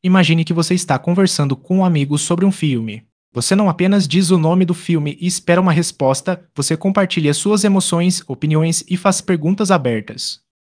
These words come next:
Da mesma forma, ao interagir com assistentes de I A, devemos nos esforçar para ser mais expressivos e claros. O uso de linguagem natural,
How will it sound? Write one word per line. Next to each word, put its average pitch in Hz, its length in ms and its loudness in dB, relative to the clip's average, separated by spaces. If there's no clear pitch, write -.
Da 131 80 -4
mesma 180 380 2
forma, 190 440 0
ao 180 120 0
interagir 196 420 2
com 196 200 0
assistentes 175 640 0
de 170 100 0
I 156 60 4
A, 160 220 2
devemos 175 360 2
nos 190 200 2
esforçar 185 540 0
para 143 180 -2
ser 165 180 -2
mais 147 240 0
expressivos 151 760 -2
e 185 80 -4
claros. 139 680 -4
O 123 100 -4
uso 165 160 -2
de 175 100 -4
linguagem 175 520 0
natural, 151 580 -2